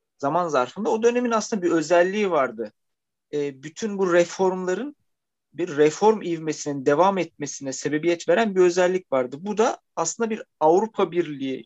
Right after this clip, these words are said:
çıpasının, e, ciddi bir şekilde korunmasıydı. E, o dönemde, e, şunu hatırlarsınız, Ankara'da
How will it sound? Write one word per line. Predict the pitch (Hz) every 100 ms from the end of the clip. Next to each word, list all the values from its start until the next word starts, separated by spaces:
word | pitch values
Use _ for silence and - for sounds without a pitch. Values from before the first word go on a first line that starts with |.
| -
çıpasının, | - 170 165 - 139 185 302 _ _ _ _ _ -
e, | 151 139 135
ciddi | 180 170 208 190
bir | 175
şekilde | - 156 151 143 202 254 254 _ _ _
korunmasıydı. | - 180 190 185 185 - 180 123 139 123 _ _ _ _ 147
E, | 151 - - 226 _ _ _ -
o | 190 202
dönemde, | 214 208 202 208 - - _ _ _ 165
e, | 165
şunu | - 185
hatırlarsınız, | 180 180 196 240 208 - 165 131 - _ _ _ -
Ankara'da | 170 180 180 156 156 208 -